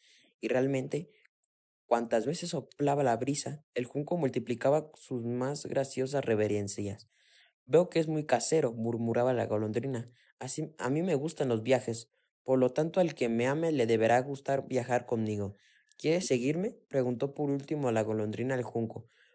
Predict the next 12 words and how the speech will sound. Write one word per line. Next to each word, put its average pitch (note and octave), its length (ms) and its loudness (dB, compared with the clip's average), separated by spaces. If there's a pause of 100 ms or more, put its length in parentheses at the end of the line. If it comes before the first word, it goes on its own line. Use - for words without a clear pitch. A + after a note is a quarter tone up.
(160)
pero C3 160 4
el A#2+ 60 -2
junco D3 320 0
movió C3 320 2
la C#3+ 160 0
cabeza. G#2+ 500 0 (460)
Estaba C#3 360 2
demasiado C#3 520 2
atada C3+ 320 2
a B2+ 60 0
su A2+ 160 -4
hogar. G#2+ 380 0